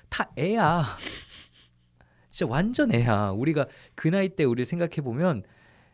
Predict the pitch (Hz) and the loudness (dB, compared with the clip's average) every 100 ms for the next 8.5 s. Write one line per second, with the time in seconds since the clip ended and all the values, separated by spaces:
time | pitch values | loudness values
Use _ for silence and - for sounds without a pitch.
0 | _ - - 175 165 165 143 110 127 208 | _ -10 0 0 2 0 0 -4 0 0
1 | 190 175 165 139 98 104 160 - 151 131 | 2 -2 -2 -2 -2 -2 -4 -6 -4 -4
2 | 101 117 180 196 165 107 92 - 85 82 | -2 0 0 0 0 -2 -4 -10 -12 -12
3 | 87 113 _ _ _ _ _ _ _ _ | -14 -20 _ _ _ _ _ _ _ _
4 | _ _ _ _ _ - 113 107 165 226 | _ _ _ _ _ -14 -10 -2 -2 -2
5 | - _ _ _ _ _ - 107 156 190 | -8 _ _ _ _ _ -14 -8 -6 -8
6 | - 202 165 131 104 101 120 120 107 104 | -8 -4 -4 -4 -6 -6 -4 -4 -4 -6
7 | - 104 156 156 123 - - 95 95 92 | -8 -6 -6 -6 -6 -8 -10 -8 -8 -6
8 | 110 139 95 95 87 | -8 -8 -6 -6 -8